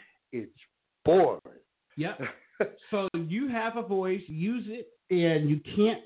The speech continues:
Speaker 2: sit it out.
Speaker 1: You can't sit it out.
Speaker 2: Speaking of Deval Patrick, Bernard, the Deval Patrick's brother-in-law, Bernard Sy,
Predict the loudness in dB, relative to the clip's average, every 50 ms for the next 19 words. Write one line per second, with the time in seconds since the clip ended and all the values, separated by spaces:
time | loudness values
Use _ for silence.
0 | -20 -14 -2 0 2 4 6 4 4 4 2 2 0 0 0 0 -2 -2 -2 0
1 | 4 4 6 6 4 2 -2 -2 0 0 0 0 -2 -4 -4 -6 -6 _ -18 -18
2 | -14 -4 0 2 2 2 2 0 0 0 0 -2 -2 0 -2 -2 0 0 0 0
3 | 0 -2 -4 -6 -6 -6 -8 -16 -20 -20 -18 -18 -18 -18 _ _ _ _ _ _
4 | -20 -20 -20 _ _ _ _ _ _ _ _ _ _ _ _ _ _ _ _ _
5 | 0 2 4 4 2 2 0 0 -2 0 0 0 2 2 2 4 4 4 4 6
6 | 4 4 2 2 2 4 4 2 2 0 -2 -2 -2 -8 -6 -4 0 2 4 2
7 | 2 2 2 2 4 4 4 4 4 2 2 2 0 0 0 0 0 2 2 2
8 | 2 2 0 -2 -10 -8 -4 0 4 4 4 4 2 2 -2 -4